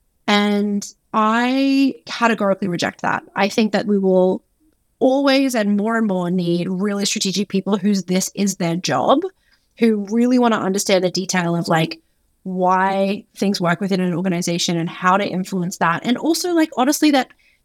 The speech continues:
do love and appreciate the operative parts of the business. Like, I actually love knowing that I can build a really great process that influences how to efficiently run payroll. Like,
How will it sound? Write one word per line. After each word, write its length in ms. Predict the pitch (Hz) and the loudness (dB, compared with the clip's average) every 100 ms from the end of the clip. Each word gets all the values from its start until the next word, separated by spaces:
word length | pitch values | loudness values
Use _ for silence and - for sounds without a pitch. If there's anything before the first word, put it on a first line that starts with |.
| - | -2
do 240 | 240 269 262 | 2 2 2
love 240 | 196 190 | 2 2
and 80 | 214 | 2
appreciate 460 | 208 202 202 202 196 | 0 0 0 0 0
the 120 | 202 | -2
operative 480 | 196 214 196 196 190 | -4 0 0 0 -2
parts 280 | - 175 - | -6 -6 -6
of 60 | 190 | -2
the 60 | |
business. 340 | 208 285 208 175 | 2 4 4 2
Like, 200 | 180 - _ _ _ - | 0 -2 _ _ _ -2
I 520 | 190 220 233 240 226 - - | 2 4 4 2 0 -6 -12
actually 300 | - - 254 | -6 0 0
love 500 | 220 196 220 214 - - _ 190 | 2 0 0 -2 -8 -14 _ 2
knowing 440 | 202 190 185 214 | 4 4 2 2
that 100 | 185 | 2
I 140 | 185 | 2
can 180 | 190 190 | 0 -2
build 200 | 196 196 | -2 -2
a 40 | 190 | -2
really 160 | 185 | -2
great 220 | 190 175 | 0 0
process 340 | - 190 220 233 | -2 -2 0 0
that 140 | 196 - | -2 -2
influences 540 | 202 - 196 180 202 | -4 0 -2 0 -2
how 140 | - 190 | 0 0
to 200 | 190 - | 0 -2
efficiently 360 | - 190 202 180 | -4 -2 0 2
run 160 | 170 | 0
payroll. 500 | 160 170 160 - 226 | 0 0 0 -2 -4
Like, 300 | 233 180 - | 2 2 2